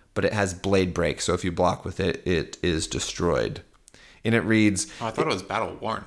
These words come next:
Speaker 2: as
Speaker 1: No,
Speaker 2: blade break.
Speaker 1: no, it's blade break.
Speaker 2: Oh, dang.
Speaker 1: And this is a legendary. If a card has been put into your hero's soul this turn, whenever you pitch a light card,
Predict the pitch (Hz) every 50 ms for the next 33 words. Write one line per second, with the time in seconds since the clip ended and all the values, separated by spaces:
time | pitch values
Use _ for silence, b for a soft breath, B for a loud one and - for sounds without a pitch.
0 | - - - 107 107 110 101 - 101 101 98 87 - 104 104 110 107 104 98 -
1 | - 117 92 110 120 110 113 113 127 131 113 - - - 120 113 95 90 90 101
2 | 101 107 101 98 98 95 110 101 98 92 104 110 117 120 123 123 123 123 117 110
3 | 101 101 98 95 87 90 90 B B B B B B B B B B B B B
4 | _ - 135 147 160 160 - 175 165 - - 139 131 135 131 135 123 110 120 120
5 | 110 - - 123 - 131 131 127 131 123 120 107 107 127 120 117 113 107 107 -
6 | - - 143 147 151 156 156 127 113 107 104 - - - 107 101 101 101 104 104
7 | 107 107 110 117 113 120 113 107 98 - - 120 113 110 - 117 107 95 92 92
8 | 92 110 131 156 156 - - - 107 98 92 90 90 90 87